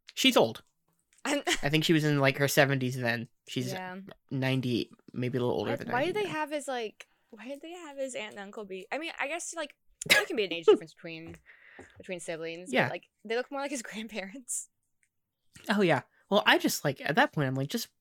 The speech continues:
Speaker 1: just have them be his great aunt and great uncle.
Speaker 2: Yeah. I mean, granted, Toby certainly wasn't a teenager, but, you know.
Speaker 1: No.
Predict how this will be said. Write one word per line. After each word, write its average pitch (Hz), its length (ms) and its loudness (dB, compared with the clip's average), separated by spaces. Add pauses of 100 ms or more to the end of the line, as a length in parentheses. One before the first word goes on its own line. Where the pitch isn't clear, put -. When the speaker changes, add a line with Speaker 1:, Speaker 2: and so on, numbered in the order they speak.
Speaker 1:
just - 160 -6
have 233 160 2
them 214 80 0
be 196 140 0
his 180 160 0
great 165 220 2
aunt 135 140 2
and 135 80 -6
great 139 200 0
uncle. - 340 -8 (360)
Speaker 2:
Yeah. 170 360 -14 (1120)
I 220 40 -4
mean, 233 120 2
granted, 196 400 0
Toby 170 560 -6 (220)
certainly 165 420 -10
wasn't 156 520 -12
a - 20 -20
teenager, 160 680 -14
but, 156 200 -12
you 180 120 -12
know. 135 160 -10
Speaker 1:
No. 139 380 0